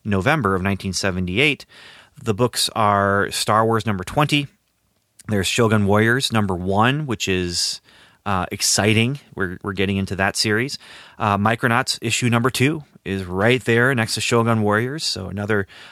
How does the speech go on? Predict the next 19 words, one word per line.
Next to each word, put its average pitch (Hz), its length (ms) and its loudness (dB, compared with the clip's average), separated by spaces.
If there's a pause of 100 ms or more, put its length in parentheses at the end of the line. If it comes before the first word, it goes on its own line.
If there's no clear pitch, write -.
(180)
um, 92 460 -2 (120)
Americanized 113 1000 2
version 117 640 0
of 98 420 -4
some - 360 -8
Japanese 95 460 -2
toys. 98 400 -6 (480)
Uh, 98 540 0 (800)
Human 135 260 2
Fly 135 540 2
number 117 200 0
seventeen 135 760 0 (100)
is 127 140 -12
right - 220 -4
there. 139 360 -2 (140)
Uh, - 60 -8
Godzilla 110 580 2
number 131 180 0
nineteen, 131 720 0